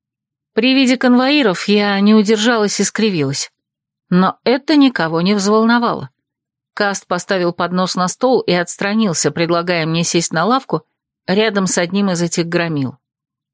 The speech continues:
Ну, я и села. Что ещё оставалось?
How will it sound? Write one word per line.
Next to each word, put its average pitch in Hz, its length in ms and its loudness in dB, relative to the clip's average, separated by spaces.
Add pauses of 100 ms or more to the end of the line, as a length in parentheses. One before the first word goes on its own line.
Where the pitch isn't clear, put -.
(320)
Ну, 170 400 4
я 175 220 2
и 202 120 0
села. 151 460 -2 (640)
Что - 260 -2
ещё 170 300 0
оставалось? 143 640 -4